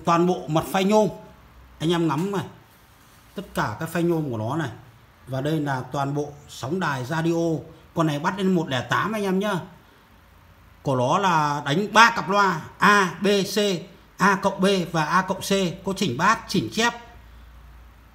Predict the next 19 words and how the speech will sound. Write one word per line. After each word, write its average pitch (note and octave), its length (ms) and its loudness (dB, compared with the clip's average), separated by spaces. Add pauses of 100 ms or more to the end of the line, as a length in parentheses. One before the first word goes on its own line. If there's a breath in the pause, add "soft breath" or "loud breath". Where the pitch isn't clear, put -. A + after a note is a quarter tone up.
(200)
Và D3+ 160 0
đây E3+ 120 0
là E3+ 80 2
lau F3+ 220 2
filter, E3 380 0
hai F3+ 180 2
filter, D#3+ 500 0 (260)
ba F#3+ 180 4
lăng, G3 220 2 (2000)
F A3 360 0
M, F3+ 60 -2 (1500)
muting F#3+ 440 0
audio, G3 420 0 (400)
volume, G3 520 0 (640)
lau G3 220 2
lớt A#3+ 160 6 (840)
và C#3+ 160 -4
các F#3+ 240 -8
cổng A2+ 180 0